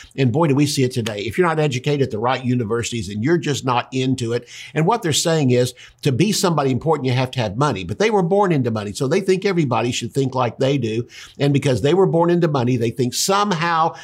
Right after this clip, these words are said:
fate looked on them, made them superior to everybody else, and they can tell other people what to do. We have those on the job. The moment they get a particular promotion, they begin to take it to their own, and to the, it goes to their head. They begin to dictate, rule over everybody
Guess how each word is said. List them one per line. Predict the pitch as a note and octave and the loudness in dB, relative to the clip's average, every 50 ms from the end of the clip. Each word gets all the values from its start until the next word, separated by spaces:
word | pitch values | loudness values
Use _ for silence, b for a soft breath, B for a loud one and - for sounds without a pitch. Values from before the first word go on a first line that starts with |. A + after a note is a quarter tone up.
| B B | B B
fate | - - - G#3+ G#3+ A3+ A#3 - | -20 -6 -2 0 0 0 0 0
looked | G3 G3 G3 F#3+ G3 - | 0 0 0 2 0 0
on | F3+ F3 F3 E3+ D3+ | 0 0 2 2 2
them, | C3 B2 A#2+ B2 C3 | 2 2 2 2 2
made | C#3+ F3 G#3+ A3+ F#3 | 2 2 2 2 2
them | G3+ G3+ G3 | 2 2 2
superior | - - F#3+ F#3+ G3 F#3+ F3+ D#3 | 0 0 0 2 4 4 4 4
to | C#3+ D3+ | 2 0
everybody | C#3+ B2+ C3 A#2 A#2+ A2+ A2 A2 A2 | 0 0 0 2 0 0 -2 -2 -2
else, | A2 A#2+ D3 D3 - | 0 0 0 0 -2
and | A2+ G#2+ A2+ | -4 -2 -2
they | A2+ B2+ | -2 -2
can | - F3 - | -2 -4 -4
tell | - A2+ A2 B2 B2 - | -4 -4 -4 -4 -4 -4
other | G#2+ G2+ A2+ A#2+ | -6 -4 -4 -6
people | - - G2+ F#2+ G2 A2+ F#2+ | -6 -8 -10 -8 -8 -8 -6
what | F#2 G2 G2 - | -6 -6 -6 -6
to | A2+ | -10
do. | A#2 - D#4 E4 F4 F#3+ D3 - B B B B B B | -14 -10 -8 -6 -4 -4 -6 -6 B B B B B B
We | B3+ B3 | 0 2
have | G#3+ F3 C3+ | 2 2 2
those | D3+ D3 D3+ C3 | 2 0 2 2
on | E3 D#3 D3+ | 0 0 0
the | E3 | -2
job. | D3+ - A3 A3 G3+ E3 B2+ | -2 0 0 2 2 0 0
The | A2+ A2+ | -2 -2
moment | C3 C3 B2+ B2+ | -2 -2 -2 -2
they | C3+ C3 | -2 -2
get | B2+ C3 C#3+ C#3 | 0 0 0 0
a | C3+ C#3 | 0 -2
particular | C#3 - - - - D3 C3+ C#3+ C3 B2 | -4 -10 -12 -6 -4 -4 -2 -2 -2 -2
promotion, | A#2+ - - B2+ A#2 B2+ C#3+ E3+ E3+ - - G3 | -4 -2 -2 -2 0 2 2 2 0 0 -2 0
they | E3+ B2+ | -2 0
begin | G2+ C3 A#2 A#2+ B2 B2 G#2+ | 0 -2 -4 -4 -4 -6 -6
to | - | -6
take | - C3+ C#3+ C#3 C#3 | -4 -2 -2 -2 -2
it | C3+ B2+ | -4 -6
to | A2+ G#2+ | -4 -4
their | A2 A2+ G#2+ - | -4 -4 -4 -2
own, | A#2 A#2+ B2 B2 B B B B B B B - D3+ | -2 -2 -2 -2 B B B B B B B -4 -2
and | D3+ C3+ | -2 0
to | - D3 | 2 0
the, | C3 A#2+ | 0 0
it | C3 C3+ | 0 0
goes | C3+ D3+ D3 C#3+ | 0 0 0 0
to | - B2+ | 0 -2
their | G#2+ A2 G#2+ G#2 | -2 -2 -4 -2
head. | A#2+ E3+ G3 F#3 C#3+ | -2 0 0 0 0
They | E3 D#3+ | 0 0
begin | C#3+ C#3+ C3+ B2 C#3+ C#3 C3 | 0 0 0 2 0 0 0
to | B2 A2+ | 0 -2
dictate, | G#2+ - E3+ G3+ G3 - - - C#3+ C3 - - | 0 0 0 0 0 -2 -4 -4 -2 -2 -2 -2
rule | C3 B2+ C#3+ F3 A#3 C4+ C4+ A#3 | 0 2 2 4 4 4 4 2
over | D3+ B2 A2+ B2 | 2 2 0 -2
everybody | A#2 G#2 A2+ G#2+ F#2 G#2+ G#2+ A#2+ D3+ E3 | -2 -2 -4 -4 -2 -2 -2 0 -2 -4